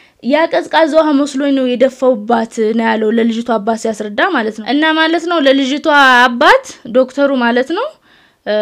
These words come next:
እውነት ይሁን ውሸት እንግዲህ አላህ ነው የሚያውቀው፣ ው-፣ ው-፣ ውሸት ነው ምናምን ብሎ እንደዚህ ብሎ አሳመነው። ሙሉም ልጅቷም ዳነች፣ በልጅቷ ምንም አልሆነችም፣ ድናለች ማለት ነው። እዚህ ሆስፒታል በተመሳሳይ ማለት ነው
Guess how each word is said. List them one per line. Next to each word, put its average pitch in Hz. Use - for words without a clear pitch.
እውነት 269
ይሁን 262
ውሸት 240
እንግዲህ 240
አላህ 233
ነው 226
የሚያውቀው፣ 220
ው-፣ 220
ው-፣ 214
ውሸት 247
ነው 269
ምናምን 233
ብሎ 320
እንደዚህ 330
ብሎ 311
አሳመነው። 262
ሙሉም 269
ልጅቷም 262
ዳነች፣ 220
በልጅቷ 220
ምንም 214
አልሆነችም፣ 214
ድናለች 208
ማለት 214
ነው። 208
እዚህ 302
ሆስፒታል 359
በተመሳሳይ 294
ማለት 247
ነው 320